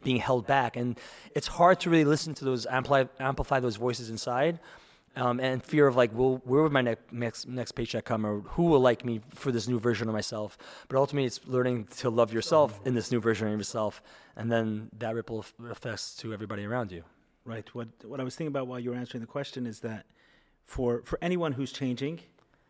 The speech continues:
Speaker 2: when they walk into, you know, a room of new people, then they, those people have no idea that they just changed. But going back home to family,
Speaker 1: Right.
Speaker 2: then there's always that friction. "Who the hell is this guy?" And then they
Speaker 1: Mm-hmm.
Speaker 2: wonder, "Is it serious?"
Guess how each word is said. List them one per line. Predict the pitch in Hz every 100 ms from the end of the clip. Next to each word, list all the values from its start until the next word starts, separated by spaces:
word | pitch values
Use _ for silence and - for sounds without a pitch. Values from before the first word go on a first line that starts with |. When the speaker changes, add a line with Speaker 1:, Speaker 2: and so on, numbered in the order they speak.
| _ _ _
Speaker 2:
when | 127 127
they | 127
walk | 127 165 156
into, | 160 - 135 123 117 - _ _ -
you | 147
know, | 80
a | 127
room | 123 139 135
of | 110 - -
new | - 127
people, | 160 170 123 135 139 _ _ -
then | 120 117 110 107 - _ _ _ _ _ _ -
they, | 131 135 - - 117 -
those | 151 151
people | 185 143
have | 131
no | 135 135
idea | 117 139 127
that | 101
they | 107
just | 95 -
changed. | 127 92 90 - - _ _ -
But | 117
going | 147 143
back | 123 113
home | 143 123
to | -
family, | - 156 151 113 107 120 - _ -
Speaker 1:
Right. | 87 - _
Speaker 2:
then | - 113 110
there's | 113 143
always | 143 120
that | 113 104
friction. | 160 - 98
"Who | 90
the | 127 113
hell | 110
is | 104
this | 147
guy?" | - 90 - _ _
And | 120
then | 117
they |
Speaker 1:
Mm-hmm. | 110
Speaker 2:
wonder, | 110 101
"Is | 101
it | -
serious?" | - 123 - 151 _